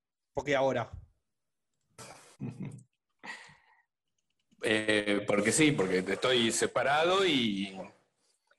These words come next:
Speaker 2: y vivía con mis padres que ya no están. Estoy solo.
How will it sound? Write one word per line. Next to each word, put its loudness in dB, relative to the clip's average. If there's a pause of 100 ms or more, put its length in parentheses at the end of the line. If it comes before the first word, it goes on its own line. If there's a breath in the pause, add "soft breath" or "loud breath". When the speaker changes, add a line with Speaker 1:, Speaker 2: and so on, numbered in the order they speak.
(880 loud breath)
Speaker 2:
y 0
vivía 0
con 0
mis -2
padres 2
que 0
ya 2
no -2
están. 2 (440)
Estoy 0
solo. 4